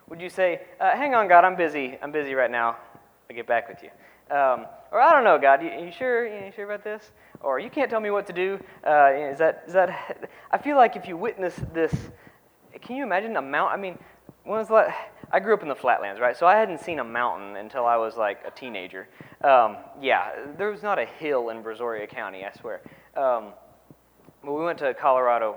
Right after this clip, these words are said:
one time when I was, uh, I don't know, twelve, thirteen, and that was the first time I've really seen mountains. Mountains are big, guys, if you hadn't seen them. They're very large. I realized that when we were driving out across, like, New Mexico, and,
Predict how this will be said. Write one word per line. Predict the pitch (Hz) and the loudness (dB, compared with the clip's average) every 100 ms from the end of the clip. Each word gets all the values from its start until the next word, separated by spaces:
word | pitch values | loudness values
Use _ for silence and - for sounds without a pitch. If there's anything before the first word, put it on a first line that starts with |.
| - | -8
one | 110 | -14
time | 107 98 | -12 -14
when | 101 | -12
I | 98 | -14
was, | 98 - | -16 -14
uh, | 101 95 - - | -14 -14 -16 -20
I | 92 | -20
don't | 90 | -20
know, | 90 _ _ | -20 _ _
twelve, | 113 107 | -8 -6
thirteen, | 110 - 107 104 - _ - | -8 -10 -16 -16 -20 _ -8
and | 131 123 110 | -6 -6 -4
that | 127 | -6
was | 143 | -6
the | |
first | 143 - | -14 -12
time | 120 | -12
I've | 117 | -10
really | 120 | -12
seen | - 117 - | -10 -16 -16
mountains. | 101 104 101 98 - 80 _ - | -20 -12 -10 -10 -16 -20 _ -8
Mountains | 240 269 277 | -8 -6 -8
are | 160 | -10
big, | - 120 113 80 87 | -10 -12 -12 -12 -10
guys, | 101 110 | -10 -10
if | 120 143 | -14 -14
you | |
hadn't | 151 131 | -14 -14
seen | - 127 | -16 -14
them. | 104 95 _ _ - | -14 -16 _ _ -14
They're | 165 | -10
very | 202 220 202 | -6 -4 0
large. | 180 131 110 | 2 2 0
I | |
realized | 139 185 185 160 | 0 4 4 4
that | 147 | -4
when | 147 | -4
we | 131 - - | -6 -10 -12
were | 123 | 0
driving | 156 160 160 | 6 6 6
out | 151 127 | -2 0
across, | 156 139 131 | 0 0 -2
like, | 117 | -10
New | 120 | -10
Mexico, | 131 131 117 110 104 - - - _ - | -10 -10 -10 -8 -8 -10 -20 -20 _ -10
and, | 135 127 123 117 | -6 -4 -4 -6